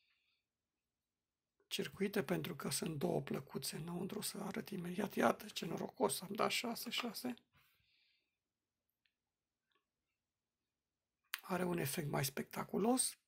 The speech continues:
Nu e terminat. Va mai fi un buton aici care va, trei unu,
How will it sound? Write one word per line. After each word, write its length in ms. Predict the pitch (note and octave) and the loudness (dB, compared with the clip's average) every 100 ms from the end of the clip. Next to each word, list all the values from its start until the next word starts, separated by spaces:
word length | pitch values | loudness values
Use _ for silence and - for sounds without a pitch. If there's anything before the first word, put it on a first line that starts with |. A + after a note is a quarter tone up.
| - | -8
Nu 200 | C4 G3 | 0 4
e 120 | G#3 F#3+ | 6 6
terminat. 680 | - - F#3 G#3+ - - | 4 0 4 4 2 -4
Va 200 | - - | 4 8
mai 160 | F#3 F3 | 8 8
fi 120 | - | 8
un 80 | G3 | 6
buton 300 | F3 - D3 | 6 6 6
aici 260 | D3 D3 A#3 B3 - - - - - | 6 4 0 -2 -8 -12 -12 -16 -18
care 300 | - G3 F3+ | 0 4 4
va, 580 | D#3 F3 E3+ F3 - G3 - - - - _ _ _ _ _ _ _ _ - | 4 6 6 6 4 -2 -6 -14 -20 -20 _ _ _ _ _ _ _ _ -6
trei 200 | D#3 D3 | -2 2
unu, 320 | F3 A3+ | 4 4